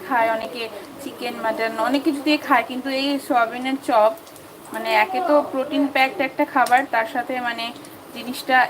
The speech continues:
এতটাই সুস্বাদু হয়, মানে ভালো করে বানাতে জানলে এটা অপূর্ব লাগে খেতে, মানে কিচ্ছু লাগে না, মাছ, মাংস, ডিম সব ভুলে যাবে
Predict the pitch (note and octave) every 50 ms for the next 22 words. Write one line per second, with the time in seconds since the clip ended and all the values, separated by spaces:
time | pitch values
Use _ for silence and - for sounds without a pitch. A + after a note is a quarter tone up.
0 | - - A#3 A3+ - C#4 C4+ C4+ C#4+ D4 D#4 D4+ - - D4+ D4 - - - -
1 | D#4+ D4+ C4+ D#4 E4 D4 C4+ C4 A#3+ A3 A3 A3 G#3+ A3 A3+ A#3+ F#3 G3 G#3 A3+
2 | A3 - C4+ C#4 C4+ A3+ G#3 G3 G#3+ A3+ C4 C4+ C4 C4+ C4+ C4+ C4+ C#4 C#4 C#4
3 | C4+ C4+ C4+ C#4 C4+ - - - - - - - - - - C4+ C#4+ D4+ D4+ D4
4 | C4 C#4+ C4+ A#3+ A3+ A3 G#3+ G#3+ - - A3+ G#3+ - F#3+ G3 G3+ - - - -
5 | A3 G#3+ G#3+ G#3+ G#3 G3+ - - - - - - - - - - - - - -
6 | - D4+ D4+ - - D#4+ D#4 B3+ G#3+ G3 G3 F#3+ G3 G3 G3+ G#3 G#3 G#3 A3 A3
7 | - A3+ G#3 G3+ G#3 - A3+ A3 G#3+ A3 G#3+ G#3+ A3 A3+ C4+ - A#3+ A3+ A3+ -
8 | A#3 G#3 G3+ G3 G3 G3 F#3+ G3